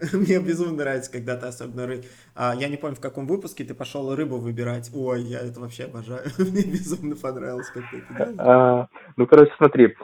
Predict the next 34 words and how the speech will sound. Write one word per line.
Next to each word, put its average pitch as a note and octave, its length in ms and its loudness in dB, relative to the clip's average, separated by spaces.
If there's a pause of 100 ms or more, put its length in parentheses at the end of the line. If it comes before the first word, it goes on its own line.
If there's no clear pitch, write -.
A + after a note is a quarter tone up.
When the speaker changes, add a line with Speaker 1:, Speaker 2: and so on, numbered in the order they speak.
(120)
Speaker 2:
и A2 40 6
вот D3 180 10
эта C#3+ 160 6
спортивка, B2 540 2
вот B2 160 8
с A#2+ 40 -2
детства B2+ 320 6
ты - 120 -6
едешь. B2 320 6 (300)
Что - 120 -6
такое D#3+ 220 2
спортивный A2 400 2
рынок? G2 300 4
Это - 120 -8
куча - 260 -2
контейнеров G2 580 4
металлических F#2+ 600 0
просто, G2 420 2 (380)
а, F#2 420 4
и, G#2 220 4 (260)
и G#2+ 60 -4
там D3+ 220 4
китайцы F#2 560 -2
сидят. G2+ 240 4
Speaker 1:
Ага. B2 320 -10 (100)
Speaker 2:
В - 60 2
общем, C3 300 2
у C3+ 140 4
всех - 280 6
одежда B2 340 10
одна A#2 220 6
и A2 40 2
та G#2 240 2
же. - 200 -10